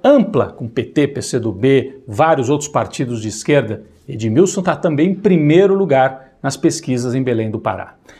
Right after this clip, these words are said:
Em São Paulo e no Rio de Janeiro, a situação um pouco mais complicada porque a esquerda está dividida. Ainda assim, novidades. O Datafolha que saiu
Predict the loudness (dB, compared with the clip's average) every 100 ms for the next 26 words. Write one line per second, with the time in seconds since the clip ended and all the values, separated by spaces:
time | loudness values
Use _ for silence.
0 | -2 0 2 2 4 2 4 0 0 0
1 | 2 2 2 2 2 0 0 0 0 0
2 | -2 0 -4 -2 -4 -4 0 0 0 -6
3 | -2 -2 -2 2 2 2 0 0 0 0
4 | -2 -2 -2 -2 -4 -6 -14 _ _ 0
5 | 2 0 2 4 4 4 4 2 0 -8
6 | -10 -14 _ _ _ 0 0 2 -2 2
7 | 4 2 2 2 4 4 2